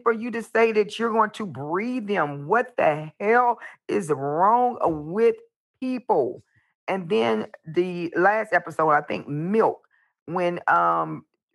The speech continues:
June, she couldn't give the man a blowjob. Grace, I mean, um, Janine had to do it. It's like, what the hell? Who comes up with this stuff? Again, like I said, I'm trying to hang in with The Handmaid's Tale, but this is becoming,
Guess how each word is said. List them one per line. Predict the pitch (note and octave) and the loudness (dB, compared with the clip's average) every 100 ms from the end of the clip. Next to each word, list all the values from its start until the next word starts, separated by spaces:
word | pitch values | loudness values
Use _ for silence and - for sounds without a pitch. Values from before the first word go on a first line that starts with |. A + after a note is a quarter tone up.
| _ | _
June, | D#3+ C#3+ A3+ B3 A#3+ | -10 -2 0 0 -2
she | A3+ A3+ | -4 -8
couldn't | - A#3+ A3+ G#3+ D#3+ | 0 0 2 -4 -2
give | A3+ | 0
the | A3 | 2
man | A3 | 2
a | A3 | 4
blowjob. | G3 G#3+ D#3 A#2+ E2+ - B2 | 4 2 2 0 -2 -6 -2
Grace, | D#3 A3 A3 - | 0 0 -2 -2
I | F3 | 0
mean, | F3 D#3+ | -2 2
um, | D#3+ D#3 | 2 2
Janine | D3+ F#3+ G#3+ F#3+ | -2 -4 -2 0
had | D#3+ | -2
to | C3 | -2
do | C#3+ C3 | -2 0
it. | A#2 - _ - | 0 -4 _ -8
It's | C#4+ | 0
like, | C4 B3 | 0 2
what | D4 - | 0 0
the | |
hell? | A#3+ A3+ | 2 2
Who | G#3+ | 2
comes | C4 B3+ A3+ D#3 | -2 -2 0 -2
up | A2+ | -2
with | A#2+ | -4
this | B2 | -6
stuff? | - B2 B2+ - - _ | 0 0 0 -4 -20 _
Again, | F#3 F#3 G#3+ F3+ | 0 2 2 2
like | D3+ D#3 | 2 2
I | E3+ | 0
said, | F#3 D3 | 0 -2
I'm | C3+ | 0
trying | G#3 G3+ | 2 2
to | G3+ | 2
hang | F#3+ F#3 F3 | -2 -2 -2
in | E3+ | -2
with | E3 | -2
The | - | -2
Handmaid's | F3 D#3 D#3 C#3+ C3+ | -2 -2 -2 -4 -4
Tale, | D3+ A#2 | -2 -2
but | B2 C3 | -2 0
this | G#3 G3+ | 0 0
is | G3+ | -4
becoming, | E3 D3+ F3 D#3 D3+ C3 | -6 0 2 2 0 -2